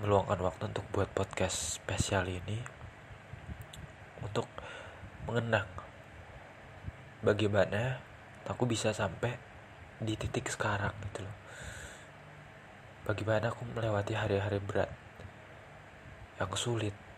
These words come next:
sendirian. Eh, mungkin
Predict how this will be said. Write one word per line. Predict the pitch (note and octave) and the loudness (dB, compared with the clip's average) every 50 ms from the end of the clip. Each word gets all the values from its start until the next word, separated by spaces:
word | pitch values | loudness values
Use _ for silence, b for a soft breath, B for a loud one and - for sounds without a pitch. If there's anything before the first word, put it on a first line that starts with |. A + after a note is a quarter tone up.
| - - | -16 -14
sendirian. | - - - F#2+ F2+ F#2 F#2 G2+ G2+ G2+ G2 F#2+ F2+ F2+ - - - - - - - - - - - - - - - - - - - - - - - - - - - B B B B B B B B B B B B B - - - - - - - - - - - - - - - - - - | -10 -6 -4 -4 -2 -2 0 0 2 4 4 4 4 4 2 -2 -6 -14 -14 -14 -14 -14 -14 -14 -16 -16 -16 -16 -16 -16 -16 -16 -16 -16 -16 -16 -16 -16 -14 -12 -12 B B B B B B B B B B B B B -16 -16 -16 -16 -16 -18 -18 -18 -16 -16 -16 -16 -16 -16 -12 -6 -2 0
Eh, | G#2+ G#2 | 2 2
mungkin | G2+ G#2 G2 - - C3+ C3+ | 2 0 0 0 2 0 0